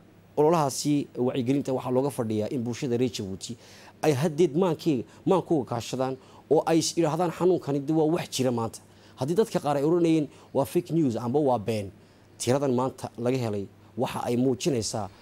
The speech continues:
inuu xanuunkan Khadirow jiro, inuu yahay mid halisa, inuu yahay mid ku faafaya bulshada dhexdeeda. Marka waxaa looga fadhiyaa bulshada reer Djibouti maanta Khadirow in si ballaaran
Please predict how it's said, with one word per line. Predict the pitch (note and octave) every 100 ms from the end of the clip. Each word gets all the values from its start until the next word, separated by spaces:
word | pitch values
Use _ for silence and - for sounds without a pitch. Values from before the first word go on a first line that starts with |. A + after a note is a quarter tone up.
| - -
inuu | D3 C3+
xanuunkan | - D3 C3+ A2
Khadirow | G#2 B2 B2+ G#2+ -
jiro, | - B2+ F#3 - - - -
inuu | A2+ A#2
yahay | A2 C3
mid | D#3 C3+
halisa, | D3+ D#3+ D#3+ D#3 - - -
inuu | - A3+
yahay | G3+ D#3+ D#3 E3+ - - -
mid | F3 -
ku | A3
faafaya | E3+ C#3+ A#2+ A#2 -
bulshada | C3+ C3+ B2+ E3 B2
dhexdeeda. | A2 F2+ F#2+ E2+ - - -
Marka | D3 C3+
waxaa | F3 E3
looga | E3+ E3+
fadhiyaa | E3 C3+ B2
bulshada | A#2 A#2+ C3+
reer | B2+ B2
Djibouti | G2+ G#2+ A2
maanta | A2 -
Khadirow | A2+ A2+ A#2 A2+ - - -
in | D3+
si | - -
ballaaran | D3+ C3 A#2+ A2 A#2 B2